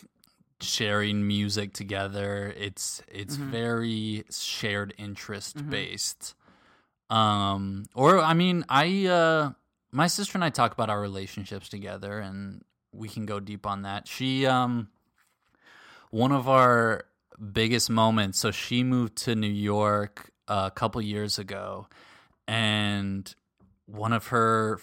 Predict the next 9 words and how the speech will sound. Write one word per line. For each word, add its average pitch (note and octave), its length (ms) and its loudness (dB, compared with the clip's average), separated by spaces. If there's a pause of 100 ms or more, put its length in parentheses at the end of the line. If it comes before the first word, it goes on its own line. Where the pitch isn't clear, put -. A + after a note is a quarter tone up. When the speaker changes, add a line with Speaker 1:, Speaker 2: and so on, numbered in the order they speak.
(200)
Speaker 1:
first, - 680 -2
like, A2 160 -2
a A2 120 -2
month B2+ 420 2
in, G2+ 480 2 (220)
she - 220 -6
called A#2 480 -2
me B2 480 -2 (640)
at, G#2 720 -2